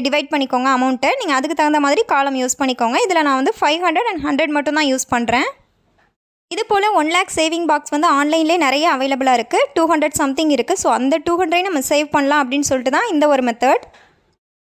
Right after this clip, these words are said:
இது போல நம்ம எழுதி நம்ம சேவ் பண்றப்போ, நமக்கு ரொம்பவே வந்து இன்ட்ரெஸ்டிங்காவும் இருக்கும். அதே போல நமக்கு நிறைய கான்ஃபிடென்ட் லெவல் வந்து இன்க்ரீஸ் ஆகும். இதை எல்லாருமே ட்ரை பண்ணி பாருங்க.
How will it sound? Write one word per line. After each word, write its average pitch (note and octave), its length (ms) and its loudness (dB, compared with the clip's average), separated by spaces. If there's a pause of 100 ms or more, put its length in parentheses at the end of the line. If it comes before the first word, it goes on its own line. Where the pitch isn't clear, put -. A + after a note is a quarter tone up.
இது F4 200 -2
போல G4+ 260 2 (100)
நம்ம F#4 280 0 (100)
எழுதி F4+ 200 0
நம்ம E4+ 240 0
சேவ் D#4 280 0
பண்றப்போ, C#4+ 420 0
நமக்கு C#4 160 0
ரொம்பவே F4 480 0
வந்து D#4 260 2
இன்ட்ரெஸ்டிங்காவும் D4+ 600 0
இருக்கும். D4 360 2
அதே C#4 160 0
போல D4 240 0 (1160)
நமக்கு D4 200 -4
நிறைய D#4 420 2
கான்ஃபிடென்ட் D#4+ 500 0
லெவல் C4+ 220 0
வந்து F4 200 0
இன்க்ரீஸ் C4+ 360 -2
ஆகும். D#4+ 160 0
இதை F4 140 0
எல்லாருமே C#4 420 0
ட்ரை C4+ 180 0
பண்ணி B3 140 -2
பாருங்க. A#3 340 0